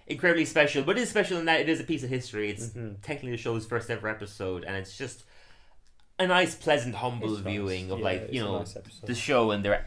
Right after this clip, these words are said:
Speaker 1: absolute earliest days. Yeah. A very nice episode. Moving on.
Speaker 2: It's everyone's favourite.
Speaker 1: Well, we had the impressions first, yeah?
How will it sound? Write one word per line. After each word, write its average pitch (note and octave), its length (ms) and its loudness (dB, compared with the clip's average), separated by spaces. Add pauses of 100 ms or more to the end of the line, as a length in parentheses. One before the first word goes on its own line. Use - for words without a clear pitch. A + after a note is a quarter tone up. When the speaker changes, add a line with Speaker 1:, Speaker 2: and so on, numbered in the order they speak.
(120)
Speaker 1:
absolute G#2 440 0
earliest G2+ 420 4
days. F2+ 340 4
Yeah. G2+ 240 0 (920)
A A#2+ 40 -6
very A#2 120 4
nice G#2 160 -2
episode. F#2 400 -4 (400)
Moving F3 420 4
on. F3 380 6
Speaker 2:
It's C4 100 2
everyone's C#3 460 2
favourite. C#3+ 720 -4 (580)
Speaker 1:
Well, D3+ 100 0
we D3 80 2
had D3 160 8
the C3+ 80 0
impressions C3+ 480 0
first, E3+ 360 4
yeah? F3 260 4